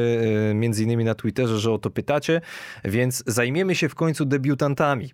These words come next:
gdyż Harry, tudzież, e, Sepson jeden jeden jeden jeden pyta na Twitterze, e, „Bardzo chciałbym wiedzieć, co macie do powiedzenia, e, po”,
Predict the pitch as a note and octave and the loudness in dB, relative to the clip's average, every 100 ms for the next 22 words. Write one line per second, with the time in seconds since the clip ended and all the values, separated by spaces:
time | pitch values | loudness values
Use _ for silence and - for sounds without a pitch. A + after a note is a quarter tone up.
0 | - G2+ F#2+ B2 E3 - - - C3 E3+ | -10 -8 -2 0 0 -2 -4 -4 0 0
1 | C3+ G#2+ D3 - - - - G2+ G#2+ - | 0 -2 -4 -8 -20 -16 -6 -2 0 0
2 | - - G#2 F#2+ - - - F3+ F3 - | -2 -2 0 0 -2 -6 -2 0 0 0
3 | C#3+ C3+ C3+ A#2 C#3+ B2 A#2+ A#2 G#2+ G#2 | 0 0 -2 0 2 2 2 2 2 0
4 | G2+ F#2+ F#2 F#2 D3 G3+ - _ - A2+ | 0 0 0 2 0 -2 -6 _ -6 -2
5 | B2+ A2+ G2 - F#2+ A2+ A2+ A2 A2 - | 0 0 -2 -4 -2 0 2 0 -2 -8
6 | - - - - G#2 G2 D#3 C3 C3 D3 | -20 -20 -20 -4 0 2 2 0 -2 -2
7 | B2 A2+ B2+ B2+ - C#3 B2+ B2+ G#2+ A2 | 0 0 0 0 0 0 0 -2 -2 0
8 | A2 B2 A#2+ A#2 A#2 A#2 A2 G#2 G#2 G2+ | 0 2 2 2 0 0 0 2 0 -2
9 | - A2+ A#2+ C3 | -4 0 2 0